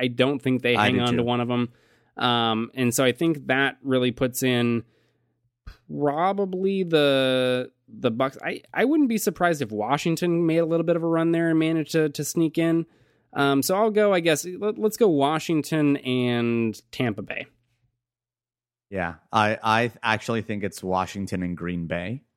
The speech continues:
Speaker 1: I could see that,
Speaker 2: But,
Speaker 1: too.
Speaker 2: yeah,
Speaker 1: Yeah.
Speaker 2: I, that, that, that doesn't surprise me at all. Um, all right, so I don't know if you watched the Warriors game at all, but Klay
Speaker 1: him up. I mean, he was,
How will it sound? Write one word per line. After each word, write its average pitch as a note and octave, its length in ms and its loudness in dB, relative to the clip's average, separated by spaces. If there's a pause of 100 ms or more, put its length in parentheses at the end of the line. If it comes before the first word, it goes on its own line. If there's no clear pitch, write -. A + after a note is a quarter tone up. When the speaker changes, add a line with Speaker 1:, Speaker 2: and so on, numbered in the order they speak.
(320)
Speaker 1:
I E3+ 80 2
could E3 120 -2
see A#2+ 100 0
that, F#2 100 -4
Speaker 2:
But, F2+ 220 0
Speaker 1:
too. - 60 -18 (460)
Speaker 2:
yeah, - 200 -10
Speaker 1:
Yeah. - 160 -10
Speaker 2:
I, F2+ 180 -6
that, G2+ 300 -2
that, G2+ 240 -4
that G2+ 140 -2
doesn't F2+ 300 -8
surprise - 360 -12
me - 80 -18
at - 60 -16
all. - 120 -18 (600)
Um, A2 500 0
all C3+ 100 2
right, A2 240 0 (380)
so - 200 -2
I C3 100 2
don't D3+ 80 0
know D#3 40 0
if C3+ 80 -6
you D3 60 -4
watched C#3 160 -2
the C#3 80 -8
Warriors C3 340 -2
game C3 200 -2
at B2+ 60 -2
all, C3 460 -4
but G#2+ 420 -2 (220)
Klay C3+ 140 0
Speaker 1:
him G#2+ 120 -2
up. G#2+ 140 -6
I A2+ 40 0
mean, A2 200 -2
he B2 120 0
was, B2 340 0